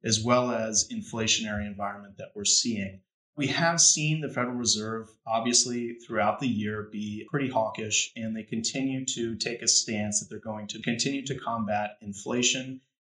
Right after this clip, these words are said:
And this is spooking a lot of participants in the market, especially retail investors. And so that's where we're seeing the flows, the flow dynamic, uh, come through in performance. So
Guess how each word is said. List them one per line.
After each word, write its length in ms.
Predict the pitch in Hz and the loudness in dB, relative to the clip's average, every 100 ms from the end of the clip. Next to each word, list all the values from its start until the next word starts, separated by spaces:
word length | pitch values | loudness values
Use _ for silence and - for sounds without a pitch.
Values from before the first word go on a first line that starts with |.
| - | -4
And 360 | 107 110 117 | -2 -2 2
this 240 | 139 151 151 | 4 6 4
is 260 | 131 - | 4 2
spooking 360 | 127 123 120 117 | 0 0 2 0
a 60 | 107 | 0
lot 200 | 101 104 | 0 -2
of 120 | 104 | -4
participants 580 | 107 - - 107 101 107 | -10 -2 -2 -2 -6 -4
in 100 | 101 | -6
the 80 | |
market, 640 | 101 135 147 151 143 - _ _ | 0 2 2 0 -2 -6 _ _
especially 540 | 107 - 127 120 117 104 | 0 4 4 4 0 -2
retail 420 | 104 101 113 107 | -2 -4 -6 -6
investors. 600 | 107 101 101 - 107 98 | -4 -4 -2 -2 -2 -6
And 120 | 104 | -2
so 200 | 98 113 | -2 0
that's 280 | 110 120 120 | 0 -2 -2
where 120 | 113 | -4
we're 120 | 107 107 | -2 2
seeing 380 | - 113 107 | 4 2 -2
the 80 | 101 | -4
flows, 760 | - - 113 107 107 101 - - _ - | -8 -6 0 0 0 2 2 2 _ -10
the 80 | 107 | -2
flow 260 | 143 131 | 4 4
dynamic, 500 | 127 113 110 107 104 - - | 4 2 0 -4 -8 -10 -6
uh, 220 | 110 104 - | -2 -2 -2
come 160 | 113 | -4
through 480 | 104 - 127 117 110 | -4 -6 -2 0 0
in 240 | 120 113 - | -4 -8 -8
performance. 600 | 113 - 107 98 101 - | -10 -10 -8 -6 0 2
So 280 | 113 110 | 2 -2